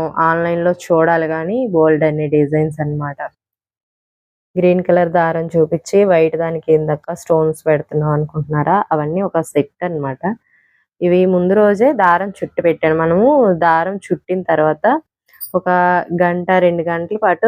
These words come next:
దానికి రెస్ట్ ఇవ్వాలండి. అప్పుడు ఆ గమ్ అనేది బాగా ఆరిపోయిద్ది అన్నమాట. ఆరిపోవడం వల్ల మళ్ళీ మనం ఈ వర్క్ ఏదైతే ఉంటుందో స్టోన్ వర్క్ చేసుకోవడానికి ఈజీగా ఉంటుంది.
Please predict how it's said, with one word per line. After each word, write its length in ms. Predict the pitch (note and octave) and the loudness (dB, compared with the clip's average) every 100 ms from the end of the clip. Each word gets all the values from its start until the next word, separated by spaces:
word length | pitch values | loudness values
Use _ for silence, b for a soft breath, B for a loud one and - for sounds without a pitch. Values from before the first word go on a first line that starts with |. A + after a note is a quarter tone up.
| A#3+ | 2
దానికి 320 | F#3+ D#3+ D#3+ | 2 -2 0
రెస్ట్ 340 | D#3 D#3 - F3+ | 0 0 -2 0
ఇవ్వాలండి. 460 | E3+ D3 C#3+ D3 | 0 0 -4 -4
అప్పుడు 300 | F3 - E3+ | -4 -4 -4
ఆ 100 | D#3+ D#3 | -2 -2
గమ్ 240 | D#3 D#3+ E3+ G3 | -2 -2 -2 -2
అనేది 320 | F3 D#3+ G3 F#3+ | -2 -2 -2 0
బాగా 320 | D3+ D3+ D3+ | 0 0 0
ఆరిపోయిద్ది 520 | D3 D3+ D3+ C#3 C#3 | -2 -2 -2 -4 -4
అన్నమాట. 320 | C#3+ C#3 C#3 - _ _ _ _ - | -8 -8 -12 -20 _ _ _ _ -14
ఆరిపోవడం 560 | E3+ E3 - D#3+ D3+ D3+ | -12 -8 -2 0 0 -2
వల్ల 160 | D#3 A#3+ | 0 0
మళ్ళీ 300 | G#3 F3+ G#3+ | 2 0 0
మనం 260 | F#3 E3 D#3+ D#3 | -2 -4 -4 -4
ఈ 140 | D#3+ | -4
వర్క్ 380 | D#3 D#3 D#3 - | -2 -2 -2 -2
ఏదైతే 400 | F#3 E3+ E3+ E3 E3+ | 0 2 2 2 0
ఉంటుందో 320 | D#3 E3 G3 | 0 0 -2
స్టోన్ 380 | - F3 D#3+ D#3+ | 0 0 0 0
వర్క్ 260 | D#3 D3 _ | -4 -6 _
చేసుకోవడానికి 720 | D#3 D3+ - D#3 D3+ D#3 D#3 F#3+ | -6 -6 -8 -6 -4 -6 0 2
ఈజీగా 440 | D3+ D3 D#3 D#3 D3 | 4 2 2 2 0
ఉంటుంది. 360 | C#3+ C#3+ G3+ | -4 -2 -2